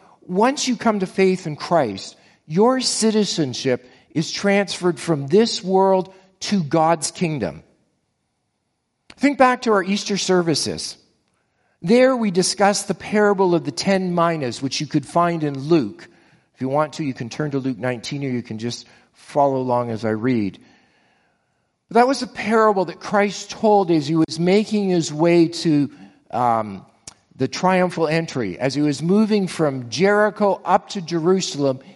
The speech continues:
he told him this parable, the ten minas. Luke nineteen, "A nobleman went into a far country to receive for himself a kingdom and then return.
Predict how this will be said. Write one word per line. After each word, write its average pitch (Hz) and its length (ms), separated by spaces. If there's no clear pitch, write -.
he 180 160
told 190 420
him 180 120
this 160 220
parable, 120 580
the 107 100
ten 131 320
minas. 104 500
Luke 196 180
nineteen, 175 560
"A 160 140
nobleman 190 960
went 190 220
into 190 240
a 156 60
far 196 340
country 175 500
to 160 140
receive 226 440
for 202 160
himself 165 480
a 143 60
kingdom 135 520
and 127 140
then 143 160
return. 127 640